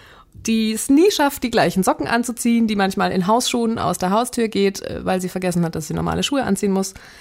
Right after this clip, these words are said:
und so weiter, die aber auch unglaublich mutig ist, super kreativ und einfach rundrum ein ganz tolles Mädchen.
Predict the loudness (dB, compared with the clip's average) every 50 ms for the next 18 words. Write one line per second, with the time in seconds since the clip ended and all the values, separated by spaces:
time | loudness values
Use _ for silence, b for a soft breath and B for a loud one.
0 | B B B B _ 4 4 4 4 4 2 0 0 0 0 0 0 2 2 2
1 | 0 -4 -10 b b b b b 0 2 4 4 4 4 2 0 -2 -2 2 4
2 | 4 6 6 4 4 2 0 0 2 4 4 4 4 2 -2 -4 -2 -2 -2 -2
3 | -2 -4 -6 -8 -8 -12 _ _ _ _ _ _ _ _ -8 -2 0 0 2 2
4 | 2 0 0 0 0 2 2 0 0 -2 -2 -2 -2 -2 -2 -4 -8 -14 -18 -20
5 | _ b b b b b b b b b b _ _ _ _ _ _ _ 0 2
6 | 2 2 2 0 -2 -4 -10 _ _ _ _ _ _ _ 0 2 2 2 2 0
7 | 0 2 2 4 4 4 2 2 2 2 2 0 0 -2 -2 -2 -2 0 0 0
8 | 2 2 0 0 0 -2 -2 0 0 0 -2 -4